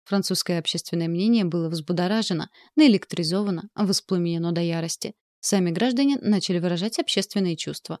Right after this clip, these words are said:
Магазин "Старая Англия" был переименован в "Новую Англию".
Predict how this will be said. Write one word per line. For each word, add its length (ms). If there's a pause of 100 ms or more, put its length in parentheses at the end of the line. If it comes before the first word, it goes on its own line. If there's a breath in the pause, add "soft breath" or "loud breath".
(340)
Магазин 320
"Старая 420
Англия" 440
был 200
переименован 640
в 120
"Новую 360
Англию". 440